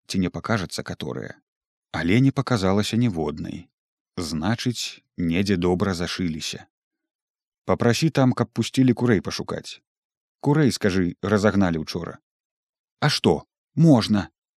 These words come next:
Ну, Божа, памілуй". Нябачна было ў цемры,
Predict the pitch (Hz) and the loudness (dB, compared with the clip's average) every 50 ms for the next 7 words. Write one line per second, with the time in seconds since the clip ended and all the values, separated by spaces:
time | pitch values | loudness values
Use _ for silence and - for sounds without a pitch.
0 | _ _ _ _ - - - - - 107 143 170 143 101 107 127 127 113 120 113 | _ _ _ _ -20 -20 -12 -2 6 8 8 8 8 8 6 4 4 4 0 -2
1 | - - 98 90 80 80 76 76 78 78 78 - - _ _ _ _ _ _ _ | 0 -2 -4 -2 -2 -4 -4 -6 -6 -8 -8 -10 -16 _ _ _ _ _ _ _
2 | _ _ _ _ _ _ _ _ _ _ _ - 92 113 120 143 143 120 - - | _ _ _ _ _ _ _ _ _ _ _ -2 0 0 2 2 2 0 0 -2
3 | 90 82 80 80 80 78 78 76 - - 127 143 139 131 123 | -2 -2 -2 -2 -2 -2 -4 -4 -2 2 2 2 4 2 0